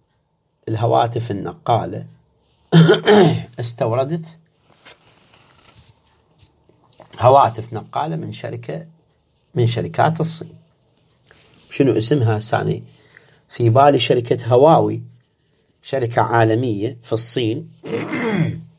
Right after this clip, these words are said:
طبعًا أنت أي مثال جيب، يعني لا على الدفاتر،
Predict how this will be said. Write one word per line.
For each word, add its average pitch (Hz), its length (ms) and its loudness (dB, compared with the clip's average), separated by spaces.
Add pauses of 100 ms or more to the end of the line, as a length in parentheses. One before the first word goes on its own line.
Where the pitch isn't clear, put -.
(1800)
طبعًا 208 280 0
أنت 208 160 -2
أي 220 240 2
مثال 117 380 -2
جيب، 127 240 -12
يعني 113 240 -8
لا 135 100 0
على 98 400 -6 (400)
الدفاتر، 131 800 0